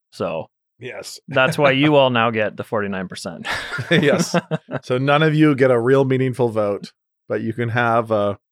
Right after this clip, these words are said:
Speaker 2: like, a placebo vote.
Speaker 1: I
Speaker 2: Is that
Speaker 1: think
Speaker 2: how we do it?
Speaker 1: forty-nine percent is more than a token
Speaker 2: No.
Speaker 1: vote. Anyways.
Speaker 2: Yeah. Okay, sorry. Apologies. Welcome to Stories of Soul Food. We're here to talk about
Speaker 1: writing as career,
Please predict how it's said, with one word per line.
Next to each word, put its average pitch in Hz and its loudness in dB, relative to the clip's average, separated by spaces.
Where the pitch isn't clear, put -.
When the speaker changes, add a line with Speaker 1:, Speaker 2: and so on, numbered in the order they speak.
Speaker 2:
like, 92 -10
a - -10
placebo 113 -2
vote. 135 -4
Speaker 1:
I - -14
Speaker 2:
Is - -10
that - -6
Speaker 1:
think 120 -4
Speaker 2:
how 117 -6
we 110 -8
do - -4
it? 110 0
Speaker 1:
forty-nine 110 0
percent 107 -6
is 92 -6
more 92 -4
than 92 -8
a 87 -10
token 90 -8
Speaker 2:
No. 92 -10
Speaker 1:
vote. 92 -6
Anyways. 143 4
Speaker 2:
Yeah. 151 4
Okay, 147 4
sorry. 131 2
Apologies. 143 2
Welcome 170 4
to 147 2
Stories 156 2
of 123 -2
Soul 175 4
Food. 143 4
We're 160 4
here 160 4
to 139 4
talk 151 2
about 139 2
Speaker 1:
writing 147 2
as 135 0
career, 135 0